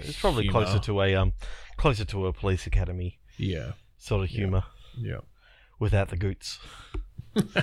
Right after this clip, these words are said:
Speaker 1: How'd, how'd we end up going, going for a,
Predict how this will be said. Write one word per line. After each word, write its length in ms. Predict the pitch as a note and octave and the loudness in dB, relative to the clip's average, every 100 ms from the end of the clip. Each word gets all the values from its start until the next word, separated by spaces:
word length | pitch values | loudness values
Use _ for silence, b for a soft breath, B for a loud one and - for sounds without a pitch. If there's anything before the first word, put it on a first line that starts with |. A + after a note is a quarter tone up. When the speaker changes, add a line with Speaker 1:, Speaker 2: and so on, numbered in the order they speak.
| - - - - - - - - - B B B B B B - - | -2 -4 -4 -6 -4 -4 -6 -8 -20 B B B B B B -8 2
Speaker 1:
How'd, 320 | C#3+ G#3 - | 4 4 0
how'd 280 | C3 G3 F3 | 4 4 2
we 120 | E3 - | 0 2
end 180 | G#2 | 4
up 160 | G2 - | 4 2
going, 400 | G2+ F#2 F#2+ F#2 - | 0 -2 -2 -6 -2
going 220 | G2 G2 | 0 0
for 320 | - G2 | -2 -4
a, 60 | F#2 | -2